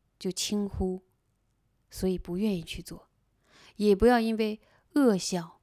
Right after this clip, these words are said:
然后盲目去做，因为凡事必有因果，积少就成为多，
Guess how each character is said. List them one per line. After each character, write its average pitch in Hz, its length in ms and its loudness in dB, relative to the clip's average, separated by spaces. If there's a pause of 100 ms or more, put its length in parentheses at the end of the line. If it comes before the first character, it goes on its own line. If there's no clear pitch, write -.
(1700)
然 185 220 -2
后 196 100 -4
盲 180 240 -2
目 208 240 0
去 175 200 -8
做， - 280 -14 (460)
因 190 180 0
为 170 280 -4 (260)
凡 170 440 -8
事 208 280 -4 (120)
必 214 200 0
有 175 140 -2
因 214 260 -2
果， - 320 -12 (400)
积 220 240 0
少 170 400 -8 (400)
就 170 180 -6
成 180 240 -2
为 190 120 4
多， 190 400 4